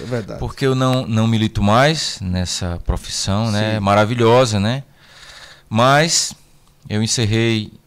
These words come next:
Speaker 2: né, as atividades no direito no ano de dois mil e dezenove. Hoje eu me dedico completamente, né, à produção de vídeo, né?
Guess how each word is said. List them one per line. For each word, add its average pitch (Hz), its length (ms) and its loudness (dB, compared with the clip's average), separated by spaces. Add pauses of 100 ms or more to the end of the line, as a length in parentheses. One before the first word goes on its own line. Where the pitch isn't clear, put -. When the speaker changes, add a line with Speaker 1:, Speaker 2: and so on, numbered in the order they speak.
(120)
Speaker 2:
né, 98 260 -4
as 98 120 -4
atividades 98 720 -2
no 95 100 -4
direito 101 580 -2 (280)
no 95 100 0
ano 95 140 2
de 95 80 -2
dois 92 200 -2
mil 87 160 -4
e - 20 -4
dezenove. 110 640 0
Hoje 104 240 -2
eu 101 40 -4
me 101 120 -4
dedico 95 400 -6
completamente, 104 1080 -4
né, 107 180 -8 (760)
à 92 320 0
produção 104 520 0
de 101 100 -2
vídeo, 104 440 0
né? 110 460 -2